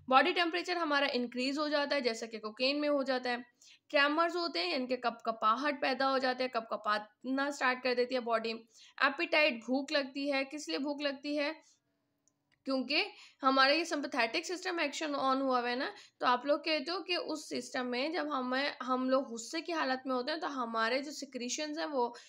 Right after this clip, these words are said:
वो भी मतलब कि हमारे, अ, सॉरी, जो हमारी एपेटाइट है वो डिक्रीज हो जाती है,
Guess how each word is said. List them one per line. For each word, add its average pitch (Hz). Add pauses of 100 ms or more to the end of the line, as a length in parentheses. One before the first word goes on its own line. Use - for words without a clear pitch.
(200)
वो 269
भी 311
मतलब 254
कि 302
हमारे, 233 (100)
अ, 226 (760)
सॉरी, 233 (140)
जो 269
हमारी 277
एपेटाइट 294
है 359
वो 359
डिक्रीज 269
हो 262
जाती 202
है, 190